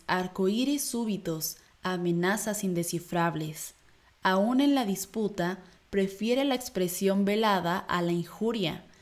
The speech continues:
al buen entendedor pocas palabras. En suma, entre la realidad y su persona,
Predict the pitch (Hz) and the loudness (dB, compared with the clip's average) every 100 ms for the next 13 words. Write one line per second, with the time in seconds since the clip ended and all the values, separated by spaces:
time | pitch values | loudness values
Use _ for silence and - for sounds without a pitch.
0 | - - - 185 180 170 220 254 294 294 | -20 -8 2 2 4 0 0 2 4 2
1 | 294 269 247 220 208 190 208 - 208 196 | 2 2 2 0 2 2 0 -2 0 2
2 | 185 180 - 175 165 147 156 156 - - | 0 -4 -2 0 2 0 -2 -4 -6 -10
3 | _ _ _ - - 208 202 208 277 240 | _ _ _ -16 -4 0 0 2 4 4
4 | 196 196 214 - 202 202 196 190 185 180 | 4 2 0 -6 -2 0 2 2 2 2
5 | 185 185 180 202 175 - - 175 196 190 | 2 2 4 4 4 -2 -4 -2 -2 0
6 | 220 220 285 233 185 202 | -2 0 0 2 2 -2